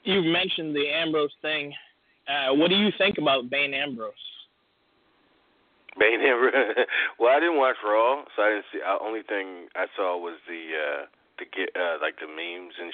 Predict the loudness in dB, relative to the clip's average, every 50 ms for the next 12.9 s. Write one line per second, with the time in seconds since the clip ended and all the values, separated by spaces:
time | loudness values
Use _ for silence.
0 | -4 -2 -2 -2 -4 -4 -8 -10 -8 -8 -8 -6 -8 -8 -8 -8 -8 -6 -6 -6
1 | -6 -4 -4 -6 -6 -6 -8 -12 -10 -8 -8 -10 -10 _ _ _ -20 -20 -20 -20
2 | -20 -20 _ _ _ _ _ _ _ -20 -16 -16 -16 -16 _ -16 _ -14 -12 -4
3 | 0 2 2 2 2 0 -2 -2 -2 0 0 -2 -4 -4 -6 -4 -4 -2 2 4
4 | 4 4 4 2 0 0 0 0 0 0 2 2 2 2 2 2 2 4 4 2
5 | 2 4 6 6 6 6 6 4 2 0 -2 -4 -2 -2 0 0 0 -2 -4 -4
6 | -6 -10 -12 -16 -20 -18 -16 -14 -12 -8 -6 -6 -6 -6 -8 -10 -10 -12 -12 -14
7 | -14 -14 -12 -14 -14 -14 -14 -16 -16 -14 -12 -12 -12 -12 -14 -14 -16 -16 -16 -16
8 | -16 -16 -14 -14 -14 -16 -16 -16 -18 -16 -16 -14 -14 -14 -16 -16 -14 -14 -12 -12
9 | -10 -12 -12 -14 -18 -20 -20 _ _ _ _ _ -12 -12 -12 -10 -10 -10 -12 -12
10 | -12 -16 _ _ _ _ _ _ _ -4 -2 0 2 2 2 2 2 4 4 6
11 | 6 4 2 0 -2 0 2 2 2 2 2 2 0 0 -2 -4 -6 _ _ _
12 | _ _ _ _ -8 -6 -4 -2 -2 -2 -2 0 2 2 2 2 0 -4